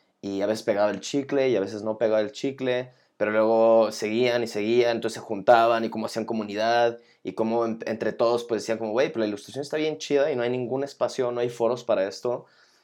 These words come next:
entonces, tal güey ponía una galería, entonces se juntaban todos ahí, cómo se, o sea, como que, cómo agarraron esta bolita de güeyes, un chingo de inercia, y, y cómo crearon como mucha comunidad alrededor de eso, y,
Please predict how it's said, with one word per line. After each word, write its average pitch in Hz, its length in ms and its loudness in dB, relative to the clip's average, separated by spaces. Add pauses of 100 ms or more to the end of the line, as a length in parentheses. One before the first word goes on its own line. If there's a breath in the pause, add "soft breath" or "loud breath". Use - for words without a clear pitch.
entonces, 107 540 -2
tal 113 140 2
güey 113 140 -2
ponía 110 200 -4
una 104 100 -4
galería, 131 560 2
entonces 110 200 -6
se - 40 -12
juntaban 104 340 -4
todos 113 220 -2
ahí, 135 320 -2
cómo 120 180 -4
se, 127 260 0 (220 soft breath)
o - 40 -20
sea, 123 100 2
como 120 160 0
que, 120 260 4
cómo 143 200 4
agarraron 151 280 6
esta 151 220 -2
bolita 127 320 4
de 127 80 4
güeyes, 117 360 2
un 127 120 -8
chingo 160 240 0
de 151 60 4
inercia, 123 500 0 (1120)
y, 104 380 -2
y 104 280 -2
cómo 113 260 0
crearon 113 220 0
como 104 180 -6
mucha 120 280 -2
comunidad 104 320 -4
alrededor 110 360 2
de 110 120 0
eso, 147 380 -6 (800)
y, 113 800 2